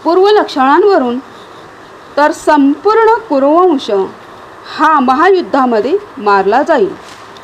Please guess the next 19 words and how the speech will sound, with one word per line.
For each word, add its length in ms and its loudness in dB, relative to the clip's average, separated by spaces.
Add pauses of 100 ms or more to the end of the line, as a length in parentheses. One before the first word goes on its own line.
(280)
कोणी 220 0
सांगितलं? 520 0 (520)
संजयाने 500 0
सांगितलं. 440 -10 (560)
कुरुवंश 500 0
कोण 320 0
होते? 460 0 (640)
धृतराष्ट्राचे 720 0
पुत्र. 380 -8 (1300)
संपूर्ण 480 2
महाभारतामध्ये 760 0
मारला 360 2
जाईल 280 -2 (260)
हे 160 2
स्पष्टपणे 840 -2 (280)
कळून 300 0
आले 280 -2 (720)
आहे. 460 -4 (140)
पितामह 680 0